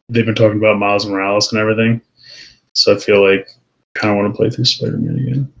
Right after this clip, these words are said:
We'll see. Anyway, um, that's neither here nor there. So definitely hope you enjoyed this <laughs> episode, and,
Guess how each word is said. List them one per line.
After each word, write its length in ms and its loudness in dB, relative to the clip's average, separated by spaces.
We'll 100 2
see. 240 -2
Anyway, 460 4
um, 460 0
that's 240 -4
neither 160 -8
here 140 -10
nor 120 -8
there. 200 -6
So 120 -4
definitely 680 0
hope 160 0
you 100 2
enjoyed 300 0
this 260 -2
<laughs> 0 -
episode, 540 0
and, 640 0